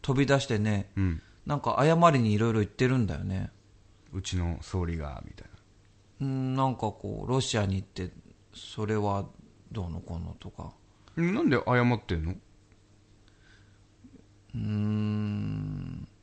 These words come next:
Speaker 1: 謝れって言われたら謝るべきって思うんじゃないの？
Speaker 2: 別にさ
Speaker 1: 「世界が怒っているから私は謝りに行くのだ」とかそういうことじゃないの？
Speaker 2: あの、
Speaker 1: 謝るのが好きなんじゃない？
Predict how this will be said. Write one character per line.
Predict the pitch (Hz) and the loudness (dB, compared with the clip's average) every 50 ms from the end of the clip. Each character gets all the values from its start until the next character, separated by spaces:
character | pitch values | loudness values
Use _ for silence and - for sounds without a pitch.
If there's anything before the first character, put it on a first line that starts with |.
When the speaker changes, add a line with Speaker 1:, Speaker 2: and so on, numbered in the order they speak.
| _ - - - _ - - - | _ -20 -20 -20 _ -10 -2 4
Speaker 1:
謝 | 127 139 147 151 156 160 160 156 | 6 8 8 10 12 12 12 12
れ | 147 | 12
っ | 131 | 8
て | - - - - | 6 2 -2 0
言 | 117 107 | 2 4
わ | 113 113 | 6 4
れ | 113 110 | 4 4
た | - 113 107 | 2 0 0
ら | 104 104 - - - - - | 0 0 -2 -6 -10 -4 0
謝 | 117 127 135 135 135 139 139 139 | 4 6 6 6 8 8 6 6
る | 139 120 | 6 6
べ | 131 131 | 4 2
き | 127 - | 2 0
っ | - | -2
て | - 120 | -2 0
思 | 101 104 110 | 2 4 4
う | 113 | 4
ん | 107 | 4
じ | 92 | 2
ゃ | 92 | 2
な | 95 101 98 95 | 2 2 0 0
い | |
の？ | 90 95 - 123 - - - - _ _ - - _ _ _ _ _ _ _ _ - _ _ - - - - _ _ _ - - _ _ _ _ | -2 -4 -6 -10 -12 -16 -20 -20 _ _ -20 -20 _ _ _ _ _ _ _ _ -20 _ _ -20 -20 -20 -20 _ _ _ -20 -20 _ _ _ _
Speaker 2:
別 | - 139 131 | -2 0 4
に | - | 6
さ | 170 165 | 8 8
Speaker 1:
「世 | 117 | 12
界 | 139 151 143 135 123 | 12 12 12 12 12
が | 113 107 | 8 6
怒 | 110 104 - - 165 | 6 4 4 4 4
っ | 185 - - - | 6 6 4 4
て | - 151 143 | 4 2 2
い | 123 107 | 2 0
る | 110 110 | -2 0
か | - 123 143 | 2 4 8
ら | 170 170 135 110 | 8 10 8 8
私 | 104 107 - - 120 110 - - 120 | 6 4 0 -2 -2 -2 -2 -2 0
は | 113 107 104 104 | 0 2 2 2
謝 | 107 104 107 110 107 | 0 0 0 0 0
り | 107 | 0
に | 104 101 101 | 0 -2 -4
行 | 95 | -4
く | - - 117 | -4 -2 0
の | 117 110 95 | 0 0 -2
だ」 | 87 80 82 - - - | -4 -6 -8 -10 -14 -18
と | - - | -18 -16
か | - 101 | -14 -10
そ | - - | -8 -6
う | 113 | -4
い | 101 | -4
う | |
こ | 110 | -2
と | 101 110 98 | -2 -2 -2
じ | 101 | -4
ゃ | - | -6
な | - - | -8 -10
い | - | -12
の？ | 104 - - - - - - - - - - - - - - - - - - - - - - - - - - - - _ _ _ - - - _ _ - | -14 -14 -16 -20 -20 -20 -20 -20 -20 -20 -20 -20 -20 -20 -20 -20 -20 -20 -20 -20 -20 -20 -20 -20 -20 -20 -20 -20 -20 _ _ _ -20 -20 -20 _ _ -8
Speaker 2:
あ | 92 101 | -4 -2
の、 | 104 95 | 0 4
Speaker 1:
謝 | 107 131 160 180 190 208 214 | 6 8 8 10 12 12 12
る | 196 170 | 12 10
の | 139 107 | 8 6
が | 101 98 | 4 2
好 | 95 - - | 0 -2 0
き | - 202 196 | 2 4 6
な | 165 131 | 6 6
ん | 104 | 6
じ | 92 95 | 2 0
ゃ | 90 | -4
な | 98 107 | -4 -6
い？ | 131 | -8